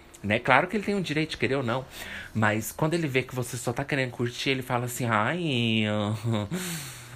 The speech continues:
hum", sabe? Assim, hum, assim, Elon Musk. E ele vai e desiste, né?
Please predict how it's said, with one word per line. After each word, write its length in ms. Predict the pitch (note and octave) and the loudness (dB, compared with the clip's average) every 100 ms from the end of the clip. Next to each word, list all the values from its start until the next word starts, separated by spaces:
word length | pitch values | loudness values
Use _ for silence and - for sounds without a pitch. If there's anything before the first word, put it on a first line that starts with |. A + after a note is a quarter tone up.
| D3+ | -4
hum", 280 | C#3+ C#3+ C3+ | 0 2 2
sabe? 420 | B2 E3 D3 B2 C3 | 6 8 10 8 4
Assim, 280 | - C#3+ | 2 2
hum, 220 | F3 F3 D3+ | 4 6 4
assim, 240 | - C#3+ | 4 6
Elon 260 | C3 A#2+ A#2+ | 6 6 4
Musk. 520 | D#3 C3+ A2 - - - - - - - - - - - F3 D3+ | 2 0 -2 -10 -16 -20 -20 -20 -20 -20 -20 -18 -18 -14 -14 0
E 100 | C#3 | 2
ele 220 | C#3+ C#3+ | 4 4
vai 160 | C#3 C3+ | 0 0
e 40 | |
desiste, 640 | C#3 D3 C#3 - - - - - - | -2 -2 -2 -2 -4 -6 -8 -14 -4
né? 320 | G2+ G2 | 0 0